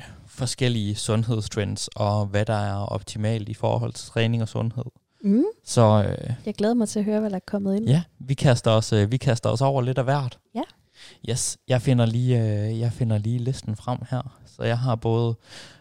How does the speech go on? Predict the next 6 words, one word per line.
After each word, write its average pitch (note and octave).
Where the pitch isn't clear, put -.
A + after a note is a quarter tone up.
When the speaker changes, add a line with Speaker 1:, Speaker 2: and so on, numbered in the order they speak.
Speaker 1:
på A2
min G#2
egen B2
profil B2+
på G#2
Instagrams, D3